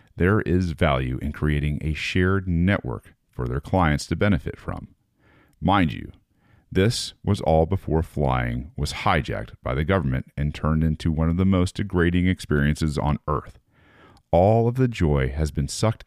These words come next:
out of it since two thousand one, and especially since twenty twenty.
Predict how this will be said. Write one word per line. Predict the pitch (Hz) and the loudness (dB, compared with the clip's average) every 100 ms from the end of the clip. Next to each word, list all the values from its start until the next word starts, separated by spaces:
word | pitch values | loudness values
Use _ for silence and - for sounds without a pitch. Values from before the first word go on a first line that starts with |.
| _ | _
out | 175 98 87 | 2 2 2
of | - | -4
it | - - | -16 -12
since | - 65 | -6 -4
two | - 71 | -2 0
thousand | 65 71 71 87 | 0 0 2 2
one, | 95 62 - _ _ _ _ | 2 0 -6 _ _ _ _
and | - | -6
especially | 64 - - 110 - 58 | -6 -6 -2 -2 0 -4
since | 62 69 - - _ - | -2 -4 -4 -12 _ -10
twenty | - 71 65 | -2 -2 -2
twenty. | - 92 64 | -2 0 -2